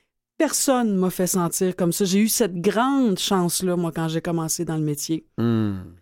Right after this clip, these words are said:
Speaker 1: Et un jour aussi, parallèlement à ça, sans nommer de nom parce que c'est pas nécessaire, mais je me suis retrouvée sur un plateau de tournage avec une très grande actrice,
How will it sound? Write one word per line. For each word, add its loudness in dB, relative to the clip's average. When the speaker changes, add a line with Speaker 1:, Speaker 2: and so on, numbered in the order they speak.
Speaker 1:
Et 4
un 4
jour 4
aussi, 2
parallèlement 2
à 4
ça, 0
sans 4
nommer 4
de -2
nom 2
parce -2
que -4
c'est -4
pas -2
nécessaire, 0
mais 2
je 2
me 4
suis -2
retrouvée -2
sur 0
un 2
plateau 0
de -6
tournage 2
avec -2
une 4
très -2
grande 2
actrice, -4